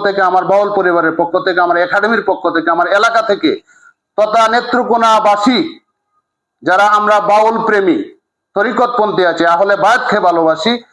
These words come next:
আল্লাহ রসুলকে ভালোবাসি এবং রাসূলের পরিবারকে ভালোবাসি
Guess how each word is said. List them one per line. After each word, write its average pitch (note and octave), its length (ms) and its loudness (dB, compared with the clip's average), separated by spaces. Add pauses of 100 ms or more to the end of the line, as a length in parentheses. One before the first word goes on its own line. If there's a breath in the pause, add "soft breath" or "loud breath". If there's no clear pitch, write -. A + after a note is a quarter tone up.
(160 soft breath)
আল্লাহ G#3 240 2
রসুলকে A3+ 420 -2
ভালোবাসি D#3+ 540 0 (500)
এবং F#3+ 200 0 (440)
রাসূলের A#3+ 480 0
পরিবারকে A#3 460 0
ভালোবাসি E3+ 520 0